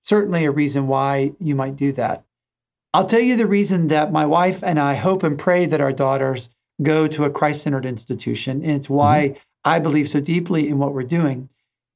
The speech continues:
Speaker 1: There are literally thousands of academic studies that show the kind of formation that you get in the college years is best created,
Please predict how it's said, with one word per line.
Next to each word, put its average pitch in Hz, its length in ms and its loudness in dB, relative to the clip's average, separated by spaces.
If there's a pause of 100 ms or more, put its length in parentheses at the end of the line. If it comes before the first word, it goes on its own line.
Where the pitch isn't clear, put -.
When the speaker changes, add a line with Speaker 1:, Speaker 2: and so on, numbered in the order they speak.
Speaker 1:
There 175 400 2
are 151 460 0
literally 165 1080 2 (380)
thousands 190 680 2
of 151 200 0
academic 160 540 0
studies 135 500 -2
that 139 220 -2
show 139 640 0 (640)
the 135 100 0
kind 180 460 2
of 220 120 0
formation 156 720 0 (280)
that 170 120 0
you 160 160 0
get 165 440 0 (720)
in 175 220 2
the 165 100 2
college 214 600 2
years 131 420 -2 (420)
is 151 440 0 (500)
best 185 760 0 (960)
created, 214 840 2